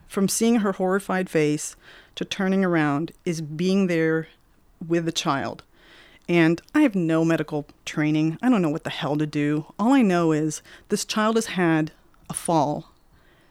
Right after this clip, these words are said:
and I have to keep her still. That is my, that is my role,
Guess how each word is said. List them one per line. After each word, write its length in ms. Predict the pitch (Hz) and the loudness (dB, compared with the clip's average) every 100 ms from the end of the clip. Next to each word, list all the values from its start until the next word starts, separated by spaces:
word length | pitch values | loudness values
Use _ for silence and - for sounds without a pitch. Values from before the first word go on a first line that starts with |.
| _ - | _ 0
and 360 | 165 156 160 - _ _ _ _ _ 175 180 _ | 2 2 0 -6 _ _ _ _ _ -18 -18 _
I 60 | 190 | -4
have 280 | 175 214 - | 0 -2 -2
to 60 | 214 | -6
keep 240 | - 185 | -4 -4
her 140 | 180 | -4
still. 440 | - - 156 120 - _ _ 185 | -4 0 -2 -2 -8 _ _ 0
That 220 | 180 202 | 2 2
is 100 | 214 | 2
my, 440 | 190 175 170 170 - _ _ _ _ - | 0 2 2 0 -4 _ _ _ _ -2
that 160 | 196 214 | 2 2
is 100 | 220 | 2
my 160 | 202 | 2
role, 400 | 180 147 120 - | 2 0 -2 -6